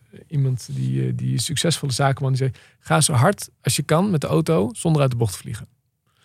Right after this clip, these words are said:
Vlieg je wel eens uit de bocht? Ja, zeker. En dat is heel menselijk, want dan uiteindelijk, ik denk ook een beetje de drive, je wil heel veel. Ik wil, ik zou je waarschijnlijk herkennen, je wil heel veel.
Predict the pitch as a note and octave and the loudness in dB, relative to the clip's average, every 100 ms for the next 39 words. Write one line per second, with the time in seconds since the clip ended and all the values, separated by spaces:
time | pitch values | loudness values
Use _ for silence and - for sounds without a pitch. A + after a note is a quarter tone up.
0 | _ _ _ _ - G3+ F#3+ F3 E3 D3 | _ _ _ _ 0 2 2 2 2 0
1 | D#3+ G3+ - - G#2 C3 F#3+ B2+ G2+ - | -2 -4 -4 -6 -2 0 0 -2 -8 -12
2 | - B2+ C3 C3+ C3 C3+ B2 F#3 - C3 | -2 0 0 4 4 4 4 2 0 -2
3 | B2 A#2+ B2 B2 B2 B2+ B2+ A#2+ - _ | -2 -2 0 0 0 0 0 -2 -6 _
4 | C4+ C3 B2+ B2+ A#2 B2+ B2 A#2+ C3+ A#2+ | -14 -4 -2 0 0 0 -2 0 -2 0
5 | A2+ D#3 F#3 C3+ A#2 - B2+ B2 A2+ C3+ | 2 4 4 4 0 -8 -2 2 6 6
6 | C#3 A#2 G#2+ - A2+ B2 B2 G#2+ - G#2+ | 6 4 0 -4 0 0 0 -4 -8 -8
7 | G#2+ A2+ A#2 A#2 B2 F3 E3 A2+ B2+ C3 | -6 -4 -4 -4 0 2 4 4 6 6
8 | B2+ G#2+ - G#2 - | 4 2 -2 -4 -6